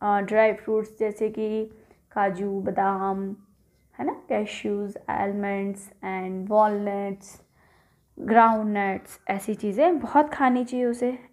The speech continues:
एग, फिश, depends on the person, अगर उनके घर में चलता है तो, मिल्क, चीज़, पोटैटोज़, है ना, पल्सेस यानी कि दालें,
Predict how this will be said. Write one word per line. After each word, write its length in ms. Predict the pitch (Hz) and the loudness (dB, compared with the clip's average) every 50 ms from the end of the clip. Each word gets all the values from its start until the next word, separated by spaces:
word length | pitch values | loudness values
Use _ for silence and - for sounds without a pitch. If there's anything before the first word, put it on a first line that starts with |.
| - - | -2 2
एग, 320 | 233 247 262 277 302 294 | 6 8 8 8 8 4
फिश, 600 | - - - 269 269 285 277 285 - - - _ - 240 | -2 -6 -2 0 0 0 0 -2 -6 -12 -16 _ -6 -2
depends 460 | 226 262 254 - 240 247 277 302 294 | -2 0 2 2 2 2 2 2 2
on 120 | 277 240 220 | 2 4 4
the 80 | 220 220 | 2 2
person, 400 | 226 226 220 208 208 269 285 359 | 2 2 2 2 4 2 2 2
अगर 280 | 370 269 220 220 214 | 2 2 2 0 0
उनके 220 | 214 214 208 226 208 | 0 -2 -2 -2 0
घर 200 | 220 220 208 190 | 0 0 0 -2
में 140 | 202 202 | -4 -6
चलता 340 | 196 - 208 196 190 - 214 | -4 -4 -4 -4 -2 -2 -2
है 180 | 208 208 208 208 | 0 0 0 -2
तो, 300 | 208 - 302 403 427 - - _ _ - - - - _ _ _ - | 0 0 -2 -2 -2 -4 -16 _ _ -20 -20 -20 -20 _ _ _ 0
मिल्क, 300 | 226 233 247 269 277 269 - - - _ _ _ _ _ _ _ | 4 4 4 4 2 0 -6 -16 -20 _ _ _ _ _ _ _
चीज़, 540 | - - 247 247 240 247 254 277 277 - - - _ _ - | -6 0 2 4 4 4 4 2 -2 -4 -12 -18 _ _ -6
पोटैटोज़, 920 | - 208 208 - - 226 220 226 220 226 254 247 247 254 262 262 262 - - - _ _ _ _ _ _ _ _ _ _ - | -4 -4 -2 2 4 6 6 6 4 4 2 4 6 6 4 4 0 -4 -16 -20 _ _ _ _ _ _ _ _ _ _ -6
है 80 | 240 262 | -2 -2
ना, 160 | 320 494 539 - - _ - - - - _ _ _ - | -2 -2 -4 -6 -16 _ -20 -20 -20 -20 _ _ _ 4
पल्सेस 460 | 214 208 202 208 208 - 240 240 233 | 6 6 6 4 2 0 -2 0 0
यानी 200 | 240 226 220 214 | 0 -2 -2 -4
कि 140 | 214 247 240 | -4 -4 -4
दालें, 640 | 202 196 202 196 202 208 220 233 240 247 254 254 | -2 0 2 2 2 2 4 4 2 2 2 0